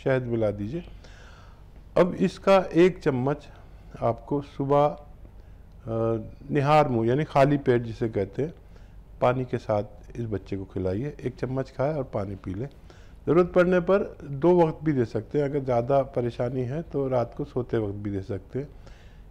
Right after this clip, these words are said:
या एक वक्त भी दे सकते हैं, या तो रात को सोते वक्त या सुबह निहार मुंह। ये अमल अगर आप दो तीन महीने करेंगे तो आपका बच्चा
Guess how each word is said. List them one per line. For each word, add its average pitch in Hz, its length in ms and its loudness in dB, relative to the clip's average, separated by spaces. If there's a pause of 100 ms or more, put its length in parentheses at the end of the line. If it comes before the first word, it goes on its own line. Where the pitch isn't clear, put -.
(100)
या 160 100 6
एक 147 260 2
वक्त 123 220 0
भी 131 80 0
दे 123 140 2
सकते 123 320 -4
हैं, 135 120 2
या 120 80 2
तो 120 120 -4
रात 104 300 0
को 135 60 -6
सोते 135 300 -2
वक्त 160 260 0 (300)
या 147 240 4
सुबह 131 440 0
निहार 95 340 -4
मुंह। 95 160 -10 (760)
ये 165 260 4
अमल 165 320 6
अगर 151 200 4
आप 139 360 2 (160)
दो 151 180 2
तीन 151 260 -2
महीने 131 280 0
करेंगे 120 400 0
तो 156 140 -4
आपका 127 240 -2
बच्चा 127 440 -4